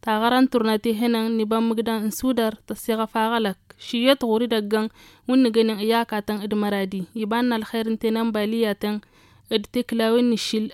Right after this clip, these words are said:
ajitawen ki inten turnawen. Ay da san tagara an sudar nelam ayna al jaboninda. E digin nu kozat tumuran an nagalak. Wanda ga madnin akali na san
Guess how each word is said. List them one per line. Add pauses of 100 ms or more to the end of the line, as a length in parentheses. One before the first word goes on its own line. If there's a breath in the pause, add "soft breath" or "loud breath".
(100)
ajitawen
ki
inten
turnawen. (500 soft breath)
Ay
da
san
tagara
an
sudar
nelam
ayna
al
jaboninda. (3500 loud breath)
E
digin
nu
kozat
tumuran
an
nagalak. (580)
Wanda
ga
madnin
akali
na
san